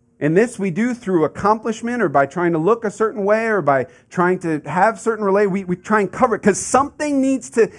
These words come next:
stand in between my sense of unworthiness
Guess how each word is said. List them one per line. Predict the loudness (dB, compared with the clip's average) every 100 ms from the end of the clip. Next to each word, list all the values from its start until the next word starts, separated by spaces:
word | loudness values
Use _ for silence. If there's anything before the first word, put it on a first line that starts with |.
| -14
stand | -10 -6 -2 0 2 0 -2 -4
in | 0 0 0
between | -4 -6 -4 -2 0 -2 -4 -10 -4
my | 2 4 4
sense | 0 -4 -2 0
of | 0
unworthiness | 0 2 2 2 0 0 -2